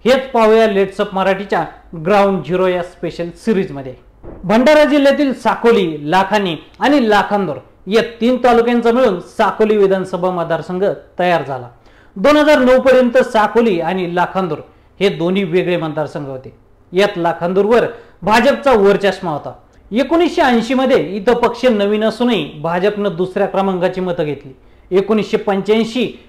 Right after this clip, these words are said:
एकोणीसशे नव्वद आणि एकोणीसशे पंच्याण्णव मध्ये तर आमदारही निवडून आणले. अशा मतदारसंघात पटोले यांनी एकोणीसशे पंच्याण्णव मध्येच अपक्ष उडी घेतली, पण एकोणीस हजार मतं घेत ते चौथ्या क्रमांकावर राहिले. एकोणीसशे नव्याण्णव मध्ये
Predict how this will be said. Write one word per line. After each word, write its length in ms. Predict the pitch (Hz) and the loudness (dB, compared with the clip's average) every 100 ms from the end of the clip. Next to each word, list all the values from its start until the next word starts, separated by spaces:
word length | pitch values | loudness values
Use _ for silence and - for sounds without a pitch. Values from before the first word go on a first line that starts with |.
| - | 0
एकोणीसशे 480 | 254 302 302 - | 2 2 2 2
नव्वद 360 | 294 254 254 220 - - - | 2 4 4 2 0 -12 -6
आणि 220 | 185 214 | -2 0
एकोणीसशे 460 | 202 214 202 - 226 | 0 -2 -4 -2 -2
पंच्याण्णव 500 | 226 175 175 202 208 | 0 -4 -2 -2 0
मध्ये 220 | 214 220 220 | 0 2 2
तर 140 | 202 - - _ | 0 -2 -18 _
आमदारही 500 | 202 233 240 240 240 | 0 2 4 4 4
निवडून 320 | 220 214 185 | 4 4 2
आणले. 240 | 160 135 123 - _ - - | -2 -6 -14 -20 _ -20 -8
अशा 240 | 185 220 269 | -6 0 2
मतदारसंघात 640 | 269 233 269 240 254 254 254 - | 2 2 2 2 2 2 2 0
पटोले 320 | 214 226 226 | 2 4 4
यांनी 320 | 233 247 185 - - | 4 2 0 -4 -2
एकोणीसशे 500 | 214 233 247 233 254 | 0 2 2 2 0
पंच्याण्णव 480 | 247 202 214 214 | 0 -2 0 0
मध्येच 400 | 214 214 202 208 | 0 2 2 0
अपक्ष 400 | - 170 190 - | -6 -6 -6 0
उडी 280 | 214 226 214 | 2 4 2
घेतली, 320 | 160 143 127 120 - - - - | 0 -6 -10 -18 -20 -20 -20 -4
पण 180 | 180 | -2
एकोणीस 460 | 151 156 180 196 185 | -2 -4 -2 -2 -4
हजार 220 | 170 190 | -2 0
मतं 280 | 196 190 190 | 0 -2 0
घेत 160 | 180 220 - - _ 269 | 0 0 -4 -20 _ 0
ते 80 | 262 262 | 0 0
चौथ्या 320 | 247 226 233 | 2 2 2
क्रमांकावर 500 | 226 208 208 190 185 | 0 0 -2 -2 -2
राहिले. 280 | 180 143 127 123 _ _ _ _ - | -2 -4 -6 -16 _ _ _ _ 0
एकोणीसशे 500 | 254 339 349 320 339 | 2 4 2 2 2
नव्याण्णव 420 | 269 233 240 254 | 4 4 4 2
मध्ये 320 | 262 254 170 | 2 2 0